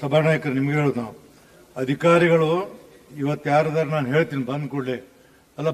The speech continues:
ಬಂದ ಕೂಡಲೇ ಹೇಳ್ತೀನಿ, ರಮಣ್ ದೀಪ್ ಚೌಧರಿ ಅಧಿವೇಶನ ಮುಗಿಯುವವರೆಗೆ,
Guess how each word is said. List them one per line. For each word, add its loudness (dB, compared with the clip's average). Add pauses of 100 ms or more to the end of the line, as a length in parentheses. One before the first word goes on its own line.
ಬಂದ 0
ಕೂಡಲೇ 2
ಹೇಳ್ತೀನಿ, -4 (640)
ರಮಣ್ 0
ದೀಪ್ 0
ಚೌಧರಿ -2 (1040)
ಅಧಿವೇಶನ -4
ಮುಗಿಯುವವರೆಗೆ, -2